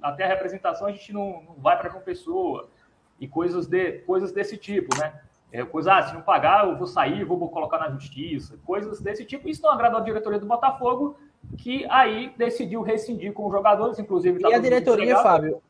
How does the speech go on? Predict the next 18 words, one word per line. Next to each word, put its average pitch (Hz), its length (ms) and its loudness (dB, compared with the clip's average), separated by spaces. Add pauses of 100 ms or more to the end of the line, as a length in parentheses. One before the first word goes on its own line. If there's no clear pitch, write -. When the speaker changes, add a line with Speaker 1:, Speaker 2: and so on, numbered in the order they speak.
(180)
Speaker 2:
desculpa 208 380 -4
te 262 80 -4
interromper, 233 540 2
e 226 100 2
é, 240 180 -2 (460)
não 190 80 -6
é 214 60 -2
nem 240 140 -4
o 302 40 -4
meia-culpa, 196 400 2
mas 190 160 -4
a 214 40 4
diretoria 226 380 0
tinha 247 160 -2
estabelecido 247 720 0
uma 254 160 -2
data, 139 320 2
né? - 180 -6